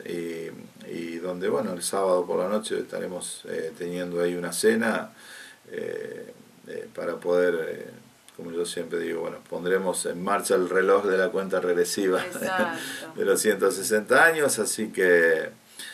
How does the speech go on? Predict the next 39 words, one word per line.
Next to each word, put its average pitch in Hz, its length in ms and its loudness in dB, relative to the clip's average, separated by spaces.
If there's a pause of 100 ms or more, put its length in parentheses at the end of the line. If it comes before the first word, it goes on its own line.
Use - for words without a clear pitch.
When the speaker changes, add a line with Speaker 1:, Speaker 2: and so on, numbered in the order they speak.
(280)
Speaker 1:
eh, 82 500 -4
a 82 40 -8
todos 98 420 6
aquellos 98 400 4
que 87 180 -6
quieran 92 480 2
o 87 120 -4
que 90 80 -2
estén 92 200 -6
interesados, 92 760 2
eh, 87 280 2 (260)
nuestro 90 320 -4
cupo 104 280 4
de 98 40 2
tarjetas 113 440 4
es 107 60 4
bastante 101 360 0
limitado, 131 640 4
pero 90 420 4
pueden 90 240 -2
llamar 90 380 -2
a, 85 340 -6
a - 60 -14
mis 87 160 -12
teléfonos, 117 460 2
bueno, 95 180 -2
está 87 220 -6
siendo 90 320 -6
difundido 90 480 -2
por 85 120 -4
las 82 160 -6
redes 87 240 2
Speaker 2:
Ujú, 101 100 -8
Speaker 1:
sociales 143 380 4
también, 131 360 -2
así 113 100 -6
Speaker 2:
exacto. 180 180 -6
Speaker 1:
que, 87 260 4 (720)
eh, 80 920 -4